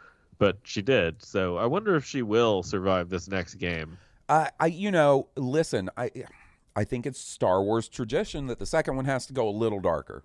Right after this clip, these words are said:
Speaker 2: right? I don't think
Speaker 1: Mm-hmm.
Speaker 2: it's gonna go edgelord dark, but
Speaker 1: No.
Speaker 2: I think it will have some darker elements to it.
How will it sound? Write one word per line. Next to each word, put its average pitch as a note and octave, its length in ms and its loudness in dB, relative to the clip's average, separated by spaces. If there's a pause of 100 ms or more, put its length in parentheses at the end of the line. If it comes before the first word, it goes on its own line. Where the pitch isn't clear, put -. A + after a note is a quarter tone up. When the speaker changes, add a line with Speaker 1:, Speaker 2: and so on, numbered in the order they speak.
(100)
Speaker 2:
right? F#2 240 0
I A2+ 60 4
don't C3 160 2
think B2+ 120 0
Speaker 1:
Mm-hmm. A2 40 -2
Speaker 2:
it's G2+ 100 -6
gonna A2+ 140 -6
go B2 160 2
edgelord F#2+ 600 0
dark, D#2+ 420 -4
but F#2+ 380 2
Speaker 1:
No. E2+ 160 -4 (240)
Speaker 2:
I F#3 140 4
think E3 200 -2
it C3+ 120 2
will A2+ 100 4
have A2 220 4
some G#2 240 -4
darker F#2+ 400 2
elements F#2+ 500 0
to G#2+ 200 4
it. - 120 0